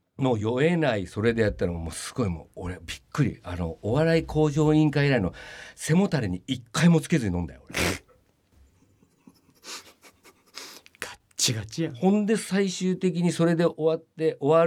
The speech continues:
Speaker 1: るっていう時に、
Speaker 2: うん。
Speaker 1: ものすごいこわもての人が、
Speaker 2: うん。
Speaker 1: なんかもう、こ-、
Speaker 2: え？
Speaker 1: え、この人絶対ただもんじゃないだろうなっていう感じの、
Speaker 2: うん。
Speaker 1: もう、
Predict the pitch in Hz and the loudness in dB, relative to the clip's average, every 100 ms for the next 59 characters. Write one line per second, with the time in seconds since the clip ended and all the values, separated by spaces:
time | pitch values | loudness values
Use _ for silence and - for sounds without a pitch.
0 | 170 175 _ 110 95 107 110 113 139 92 | 2 -6 _ -6 -4 -2 -2 0 -2 0
1 | 98 101 78 120 117 113 - - - _ | 0 0 -2 -6 -6 -12 -20 -20 -20 _
2 | _ 95 92 123 170 - - - 143 156 | _ -2 0 0 -2 -6 -12 -6 0 0
3 | - 110 107 104 104 98 95 104 78 78 | 0 0 0 -2 -2 -2 -2 -6 -6 -12
4 | - - 113 101 - _ _ _ - - | -20 -12 -12 -12 -16 _ _ _ -20 -20
5 | _ _ _ _ _ _ _ _ - 110 | _ _ _ _ _ _ _ _ -2 -2
6 | 110 92 - - _ _ _ _ _ _ | -2 -6 -6 -6 _ _ _ _ _ _
7 | - 98 139 - - 87 87 - 208 - | -10 -8 -8 -10 -8 -6 -2 0 0 -2
8 | 139 175 196 226 233 254 269 202 139 123 | -4 0 2 2 2 4 4 4 4 4
9 | 101 98 101 - 98 92 95 92 92 92 | 2 0 -2 -2 -4 -2 -2 -2 0 -2
10 | 87 - - 127 107 - - 131 113 | -2 -6 -10 -8 -8 -12 -4 -2 -2